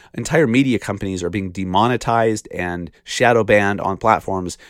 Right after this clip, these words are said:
because of political beliefs and opinions. It's scary. So, I mean, it just goes to show that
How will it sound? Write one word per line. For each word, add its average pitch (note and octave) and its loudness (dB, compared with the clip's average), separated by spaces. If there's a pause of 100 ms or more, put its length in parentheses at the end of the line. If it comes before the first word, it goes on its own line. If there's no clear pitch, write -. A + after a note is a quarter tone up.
(120)
because G#2 -2
of F2 -4
political A2+ 4 (140)
beliefs G2 0
and F#2 -4
opinions. F2+ -6
It's G2 0
scary. - 2 (240)
So, G#2+ 8 (280)
I G2+ -2
mean, F2+ -2 (540)
it A2+ -2
just - 4
goes B2+ 4
to A#2+ -8
show A2+ 4 (360)
that G2 0